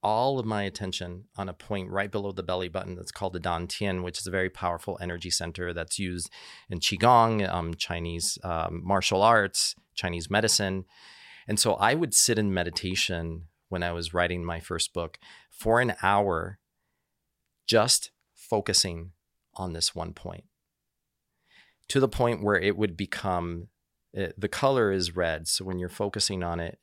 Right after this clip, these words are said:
you're, you're thinking red with eyes closed,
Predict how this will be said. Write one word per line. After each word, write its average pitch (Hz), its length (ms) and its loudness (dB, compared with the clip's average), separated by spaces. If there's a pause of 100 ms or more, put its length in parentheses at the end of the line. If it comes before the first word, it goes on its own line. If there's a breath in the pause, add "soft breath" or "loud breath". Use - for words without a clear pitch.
you're, 87 420 -4
you're 92 160 -6
thinking 85 600 -6 (100)
red 87 420 0 (560 soft breath)
with - 120 -14
eyes 92 320 2
closed, 87 640 -4